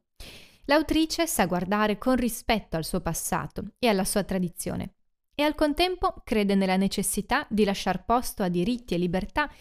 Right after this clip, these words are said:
che non sono sempre state scontate nel suo paese. Nel suo libro si tocca il tema della schiavitù in Oman,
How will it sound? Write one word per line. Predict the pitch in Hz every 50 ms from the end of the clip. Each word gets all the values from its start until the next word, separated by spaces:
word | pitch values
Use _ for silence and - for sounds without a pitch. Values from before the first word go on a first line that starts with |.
| - - - -
che | - 370
non | 381 359 311 269
sono | 240 - - - 269 214 175 175
sempre | 180 - - 185 185 180 - 170
state | - - 170 156 - 160
scontate | - - - - 180 165 175 - 175 165 165 - 190
nel | 190 170 160
suo | - - -
paese. | - 170 160 - - 170 - - 160 - _ _ _ _ _ _ _ _ _ _ _ _ _ _ - - -
Nel | - 214 190 196
suo | - - 269
libro | 311 320 233 208 220 220 - -
si | - - 226
tocca | - 247 240 - - 220
il | 208 -
tema | - 254 254 254 247
della | 214 208 196 196
schiavitù | 190 - - - 220 202 208 202 - 262 254
in | 220 196 180
Oman, | 165 165 165 165 - - -